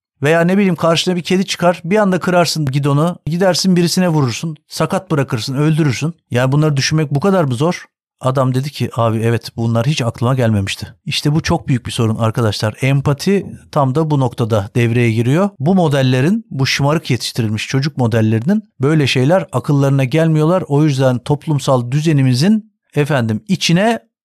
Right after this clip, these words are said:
yapı veriyorlar diyeyim kibarca. Peki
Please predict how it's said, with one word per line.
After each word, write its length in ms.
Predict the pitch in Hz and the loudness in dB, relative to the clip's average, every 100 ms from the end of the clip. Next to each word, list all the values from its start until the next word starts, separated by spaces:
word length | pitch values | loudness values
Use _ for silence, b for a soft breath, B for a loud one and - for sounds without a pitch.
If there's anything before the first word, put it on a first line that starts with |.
| _ _ _ _ - | _ _ _ _ -4
yapı 300 | 165 165 156 | -2 0 0
veriyorlar 460 | 135 120 107 104 - | 2 2 2 0 0
diyeyim 180 | 120 | 0
kibarca. 480 | 110 113 113 104 101 - _ _ _ | 0 0 0 0 -4 -8 _ _ _
Peki 520 | 202 202 220 214 - | -2 0 2 0 0